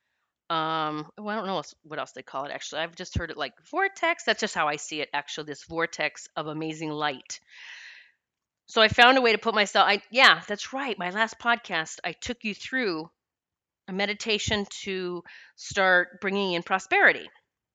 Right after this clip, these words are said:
Now, prosperity is my word for this year, and I even started a journal. I have a prosperity journal now, and what I do, this is one of the games that I like to play, and I wanna,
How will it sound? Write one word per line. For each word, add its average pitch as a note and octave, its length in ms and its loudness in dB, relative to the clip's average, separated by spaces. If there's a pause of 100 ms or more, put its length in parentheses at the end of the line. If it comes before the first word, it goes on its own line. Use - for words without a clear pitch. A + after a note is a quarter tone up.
(180)
Now, - 80 -8
prosperity G#3+ 540 4
is A3 100 0
my G#3+ 140 2
word G#3 240 2
for F#3 100 -10
this F3+ 240 -6
year, F3+ 320 -2 (320)
and F#3+ 80 4
I F#3 80 8
even G3 260 -2
started G3+ 540 2
a E3+ 120 -8
journal. F#3 760 2 (420)
I F#3+ 100 4
have F#3+ 200 2
a F3 80 -2
prosperity C#4+ 840 4
journal G3 420 2
now, D3 400 0
and D#3+ 140 -6
what F3 100 0
I A3+ 140 2
do, F#3 500 -6
this - 180 -2
is - 140 -4
one A#3 160 2
of G#3+ 80 0
the G3+ 60 -4
games F3+ 340 0
that D#3 100 -4
I D3+ 100 -2
like C#3+ 180 -6
to E3 80 -8
play, D#3+ 200 -4
and D#3 80 -4
I D#3+ 60 -4
wanna, D#3 260 -2